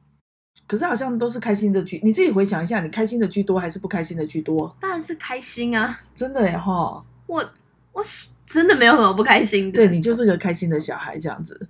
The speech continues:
Speaker 1: 好，那有没有什么事情你觉得其实你会不想跟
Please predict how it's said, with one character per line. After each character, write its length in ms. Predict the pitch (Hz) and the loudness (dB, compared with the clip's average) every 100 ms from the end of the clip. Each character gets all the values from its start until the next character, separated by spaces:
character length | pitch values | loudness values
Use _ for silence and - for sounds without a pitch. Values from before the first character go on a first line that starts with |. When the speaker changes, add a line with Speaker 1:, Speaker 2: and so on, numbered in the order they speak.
| _ - | _ 0
Speaker 1:
好， 400 | 180 165 - _ | 4 4 0 _
那 180 | - 311 294 | 2 4 6
有 80 | 180 | 4
没 140 | 175 | 4
有 100 | 226 | 2
什 100 | 214 | 0
么 120 | 147 | -4
事 240 | 165 226 190 | -2 -2 -2
情 260 | - 143 | -2 -4
你 100 | 143 | -6
觉 220 | - 143 | -2 0
得 160 | 156 151 | 2 0
其 160 | - 151 | -2 -6
实 400 | - 127 113 - _ _ _ _ _ - | -6 -4 -6 -8 _ _ _ _ _ -4
你 120 | 165 | 4
会 100 | 208 | 4
不 120 | 214 | 6
想 200 | 208 156 | 0 -2
跟 460 | 170 170 170 185 | -2 0 -2 -4